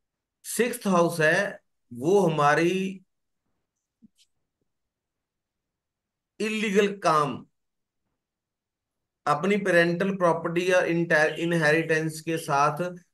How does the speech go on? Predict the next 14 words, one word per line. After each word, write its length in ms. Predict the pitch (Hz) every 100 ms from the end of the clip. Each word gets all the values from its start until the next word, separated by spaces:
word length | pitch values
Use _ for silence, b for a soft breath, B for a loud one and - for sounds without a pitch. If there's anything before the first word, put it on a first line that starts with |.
| _
जहां 220 | 110 135 139
तक 260 | 160 156
illegal 480 | - 156 165 165 165
काम 280 | 156 139 135
भी 100 | 131
कर 120 | 120
सकता 360 | 104 107 - _
है। 60 | _ _ _ _ _ _ _ _ _ _ _ _ _ _ _ _ _
अब 240 | 151 170 170
कैसे 280 | 180 165 175
करेगा 340 | 180 180 175
जी, 240 | 170 175 - _ _ 131
बताइए, 500 | 131 143 151 151 151 _ _ _ _ _ _ _ _ _ _ _ _ _ _ _ _ _ _ _ _ _ _ _ _ _ _ _ 988 1017 _ _ _ _ _ _ _ 107
बताइए, 760 | 120 135 143 151 175 139 95